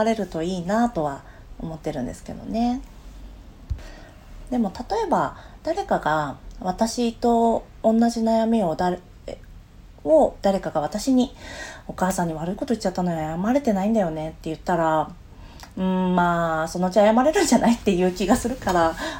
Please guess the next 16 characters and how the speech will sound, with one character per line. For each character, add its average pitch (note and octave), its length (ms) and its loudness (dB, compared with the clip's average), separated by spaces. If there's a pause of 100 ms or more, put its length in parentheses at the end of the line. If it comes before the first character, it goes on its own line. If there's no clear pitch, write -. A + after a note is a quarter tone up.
私 A#3 280 0
も、 A#3 300 6 (480)
う A3 80 -2
ん、 G#3 580 2 (200)
ま G3 180 2
あ、 F#3 60 -2
そ G3+ 100 -6
の G3 140 2
う G3+ 60 0
ち - 100 -12
か D#4 120 -4
な D4+ 200 0 (120)
と G#3 120 2
思 C#4 160 2
っ F4+ 40 -6
て - 300 -2